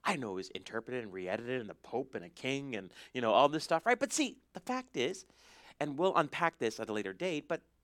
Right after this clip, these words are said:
none of what he said is true. No Pope, no king. And by the way, a dead language,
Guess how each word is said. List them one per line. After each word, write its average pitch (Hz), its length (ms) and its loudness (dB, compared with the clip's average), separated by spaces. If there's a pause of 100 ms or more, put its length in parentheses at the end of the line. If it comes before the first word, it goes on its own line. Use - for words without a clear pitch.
none 233 100 -10
of 269 60 -8
what 240 100 -8
he 190 60 -8
said 160 140 -10
is 170 120 -12
true. - 300 -8 (2000)
No 233 220 6
Pope, 185 460 4 (600)
no 127 300 6
king. 156 460 0 (340)
And 202 100 -6
by 277 100 10
the 277 80 6
way, 196 260 8 (560)
a - 20 0
dead 330 240 12
language, 185 640 6